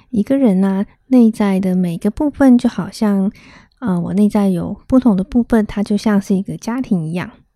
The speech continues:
嗯，那这个创始者啊，史华兹博士啊，他发现我们的内心就像一个交响乐团，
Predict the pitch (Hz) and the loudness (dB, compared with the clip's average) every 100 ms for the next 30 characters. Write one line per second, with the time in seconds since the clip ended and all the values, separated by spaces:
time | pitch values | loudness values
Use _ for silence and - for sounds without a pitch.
0 | _ _ _ - 208 - - _ _ _ | _ _ _ -2 -2 -2 -12 _ _ _
1 | _ _ _ _ _ - - _ _ - | _ _ _ _ _ -20 -20 _ _ 0
2 | 277 269 269 - _ _ _ _ _ _ | 2 2 -2 -8 _ _ _ _ _ _
3 | _ _ - 226 - 208 196 - 339 - | _ _ -2 0 0 0 -2 -4 -4 -4
4 | - 196 185 175 196 - - - 208 - | -6 -6 -6 -6 -10 -12 -14 -10 -10 -12
5 | 240 220 165 - 220 190 202 - 240 240 | -14 -12 -12 -6 -4 -4 -6 -4 -4 -2
6 | 277 269 294 254 196 185 190 196 240 233 | -4 -2 2 2 2 -2 -2 2 4 2
7 | - 220 220 220 - 214 190 190 202 180 | 4 2 4 0 0 0 2 2 0 -2
8 | 170 208 208 220 202 143 214 196 - 196 | -2 -2 -2 -2 -6 -4 -2 -2 -4 -4
9 | 220 | -2